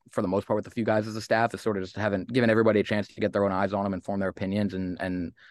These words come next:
and see who they can all kinda come to a unanimous agreement on. I think another guy you'll, you'll, you'll see them start to evaluate a little bit more is a, a big fella by the name of Chang Ring, uh, who's out in the Minnesota area, uh, goes to Park Center High School and plays for Jay Sizzle on the Adidas circuit.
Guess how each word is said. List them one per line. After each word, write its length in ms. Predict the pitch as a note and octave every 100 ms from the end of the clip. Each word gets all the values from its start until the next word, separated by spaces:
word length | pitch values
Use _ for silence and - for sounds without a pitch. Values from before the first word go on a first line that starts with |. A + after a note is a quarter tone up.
| _
and 120 | - F2+
see 140 | G2
who 80 | F#2+
they 100 | F2+
can 120 | F#2+
all 80 | F#2
kinda 180 | F#2+ F2+
come 200 | F#2+ F2+
to 160 | F#2+
a 320 | F2+ F2 F2 - _ _ _ _ _ -
unanimous 420 | G#2+ F#2+ F#2+ F2
agreement 300 | F#2+ G2 G2+
on. 60 | G2
I 40 |
think 140 | F#2+
another 200 | F#2 F#2+
guy 160 | F#2 F#2
you'll, 140 | F#2 -
you'll, 260 | G2 F#2 E2
you'll 100 | F#2+
see 200 | - -
them 100 | F#2+
start 160 | - -
to 60 |
evaluate 340 | F#2+ F#2+ F#2+ F#2+
a 40 |
little 160 | F#2 F#2
bit 80 |
more 240 | F#2 F2+ F#2
is 80 | F#2
a, 200 | F#2 D#2 -
a 60 |
big 180 | G2 G#2
fella 160 | - G2
by 100 | F#2
the 60 |
name 140 | F#2 F2+
of 40 |
Chang 320 | - G2+ F#2+
Ring, 440 | F2+ G2 G2 G#2+ A2 _ _ -
uh, 180 | F#2 F#2
who's 140 | F2+
out 140 | F#2+ F#2
in 40 |
the 80 | F#2
Minnesota 460 | F2+ F2 G2+ F#2+
area, 440 | F#2 G2 F#2+ G2 F#2+ _ _ _ -
uh, 140 | F2+
goes 120 | E2+
to 60 | -
Park 220 | - F#2
Center 180 | - F2
High 120 | F2+
School 200 | F2 -
and 80 | F2+
plays 160 | F2 E2+
for 80 |
Jay 200 | F2+ F2+
Sizzle 500 | F2 - G2 G#2 G2+ -
on 120 | G2+
the 120 | G2
Adidas 260 | F2+ G2+ G2
circuit. 420 | A2 G#2 A#2